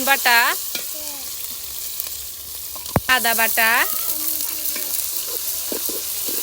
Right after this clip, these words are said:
দিয়ে আমি এটা ভালো করে নেড়ে নেব, একটু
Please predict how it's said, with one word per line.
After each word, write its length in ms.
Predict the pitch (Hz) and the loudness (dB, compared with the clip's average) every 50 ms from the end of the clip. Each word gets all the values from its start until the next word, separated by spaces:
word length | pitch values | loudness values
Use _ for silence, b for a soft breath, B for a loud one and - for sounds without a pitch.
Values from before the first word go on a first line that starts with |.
| - - - - - - - - - - - - - - - - - - - - - - - - - - 233 | -2 -2 -4 -4 -4 -4 -4 -2 -2 -4 -4 -4 -4 -6 -6 -6 -6 -6 -6 -6 -6 -4 -4 -4 -4 -2 -2
দিয়ে 160 | 233 269 269 262 254 254 | 2 4 4 6 6 4
আমি 120 | 254 269 262 | 4 2 0
এটা 120 | - 269 240 214 247 | 0 0 2 4 4
ভালো 180 | 240 233 247 254 - | 6 6 4 2 2
করে 140 | 277 262 262 254 254 | 2 2 4 4 4
নেড়ে 220 | 254 262 262 233 247 240 | 4 4 4 2 2 2
নেব, 120 | 226 214 220 233 262 339 403 - - - - - - - - - | 0 0 0 0 0 -2 -2 -4 -6 -6 -6 -6 -6 -6 -6 -2
একটু 140 | - 320 | 0 0